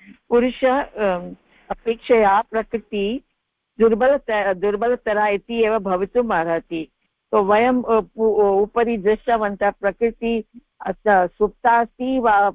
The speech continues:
पुरुषात् दुर्बलतरा अस्ति। यदि, अ, पुरुषप्रकृतिः, अ, सुप्ता सन्ति, अ, अ, स्तः,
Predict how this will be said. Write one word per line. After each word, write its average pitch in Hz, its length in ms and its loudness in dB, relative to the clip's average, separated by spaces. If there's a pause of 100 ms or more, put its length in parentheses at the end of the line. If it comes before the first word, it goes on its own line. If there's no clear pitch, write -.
(140)
पुरुषात् 202 840 -2
दुर्बलतरा 196 760 0
अस्ति। 170 480 -6 (520)
यदि, 214 360 0
अ, 214 400 2 (140)
पुरुषप्रकृतिः, 226 1500 -2 (280)
अ, 185 560 2 (240)
सुप्ता 247 540 0
सन्ति, 220 500 -6
अ, 202 100 -8
अ, 180 480 0
स्तः, 220 580 0